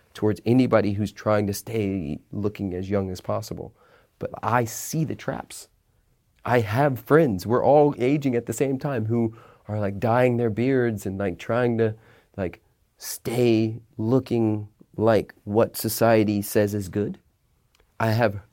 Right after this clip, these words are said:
close friends. Alexi just did a, a social media thing about her implants. All of that is everybody's prerogative. I just know and see the trap for myself. I've seen it.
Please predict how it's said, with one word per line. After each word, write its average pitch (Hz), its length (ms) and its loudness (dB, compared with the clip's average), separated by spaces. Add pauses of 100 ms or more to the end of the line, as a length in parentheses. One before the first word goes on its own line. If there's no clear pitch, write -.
close 139 580 2
friends. - 480 -8 (380)
Alexi 113 440 0
just 135 360 -2
did 135 180 2
a, 131 520 0
a 127 160 -2
social 139 320 -2
media 147 260 0
thing 101 220 -4
about 95 260 -2
her 113 460 0
implants. - 580 -8 (1200)
All 185 300 6
of 147 140 0
that 123 360 -4
is 110 220 -4 (120)
everybody's 123 580 0
prerogative. 98 560 -6 (400)
I 117 160 0
just 117 300 -4
know 107 540 -2
and 98 160 -8
see 104 200 -8
the 87 100 -10
trap - 340 -8
for - 140 -8
myself. 87 560 -10 (100)
I've 92 160 -14
seen 104 500 -10
it. - 200 -20